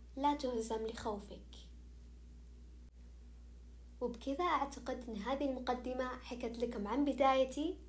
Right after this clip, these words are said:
وبعضا من المداخلات البسيطة اللي حبيت أني أضيفها. أتمنى أنها تكون رحلة جميلة مليئة بالمغامرات والتحديات. وفي النهاية،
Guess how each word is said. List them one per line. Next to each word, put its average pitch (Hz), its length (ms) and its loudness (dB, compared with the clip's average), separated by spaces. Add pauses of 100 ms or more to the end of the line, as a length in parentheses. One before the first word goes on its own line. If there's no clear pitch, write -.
وبعضا 254 420 6
من 247 200 4
المداخلات 285 920 4
البسيطة 311 680 0 (100)
اللي 254 160 -2
حبيت 233 440 0
أني 220 220 2
أضيفها. 202 480 0 (1700)
أتمنى 277 500 6
أنها 240 280 2
تكون 226 400 -4
رحلة 214 260 -4
جميلة 247 600 2
مليئة 269 460 2
بالمغامرات 226 800 -2
والتحديات. 226 880 -2 (2000)
وفي 254 200 6
النهاية، 262 560 8